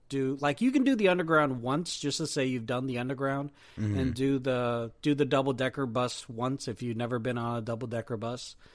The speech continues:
Speaker 1: But I'm sorry to the black cabbies out there. I know you guys are, you know, a, a, uh, a,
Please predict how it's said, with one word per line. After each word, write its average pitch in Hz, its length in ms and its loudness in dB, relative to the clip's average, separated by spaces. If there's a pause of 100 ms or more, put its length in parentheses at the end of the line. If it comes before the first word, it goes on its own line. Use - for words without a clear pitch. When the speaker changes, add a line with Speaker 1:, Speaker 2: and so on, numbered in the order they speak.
(420)
Speaker 1:
But 123 320 0
I'm 160 160 2
sorry 147 540 6
to 147 160 -6
the 135 60 2
black 127 320 0
cabbies 127 400 0
out 127 180 0
there. 131 320 0
I 123 120 -4
know 117 180 -4
you 123 180 -4
guys 123 360 -2
are, 113 340 -2 (260)
you 117 100 -6
know, 113 400 -4
a, 110 380 -6
a, 113 220 -8
uh, 98 420 -8 (720)
a, 113 220 -8